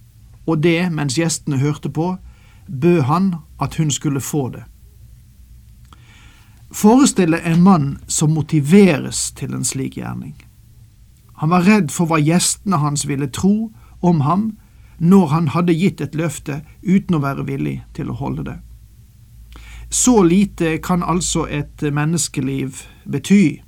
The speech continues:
som det gjorde også her for Herodes,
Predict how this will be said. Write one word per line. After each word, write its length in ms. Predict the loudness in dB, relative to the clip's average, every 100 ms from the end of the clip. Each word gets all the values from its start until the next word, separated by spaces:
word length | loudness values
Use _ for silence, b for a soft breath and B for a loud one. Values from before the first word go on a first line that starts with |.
| -20 -20 -20 -20 -20 -20 -12
som 300 | 0 2 4
det 100 | 4
gjorde 380 | 4 2 -2 -6
også 240 | -6 -6
her 440 | -6 -6 -8 -10 -18 b b b
for 240 | -10 -8 -4
Herodes, 720 | 0 2 2 0 -6 -10